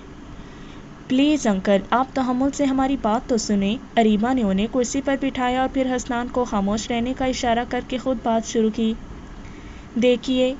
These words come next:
किसी भी मंजिल तक पहुंचने के लिए रास्ते का तयन करना ज़रूरी होता है। इसी तरह चारों तक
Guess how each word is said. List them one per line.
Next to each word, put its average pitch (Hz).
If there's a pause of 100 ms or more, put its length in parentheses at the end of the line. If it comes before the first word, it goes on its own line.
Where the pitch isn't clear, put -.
किसी 294
भी 311
मंजिल 247
तक 254 (100)
पहुंचने 214
के 214
लिए 208
रास्ते 240
का 277
तयन 262
करना 262
ज़रूरी 220
होता 196
है। 220 (100)
इसी 294
तरह 302
चारों 214
तक 202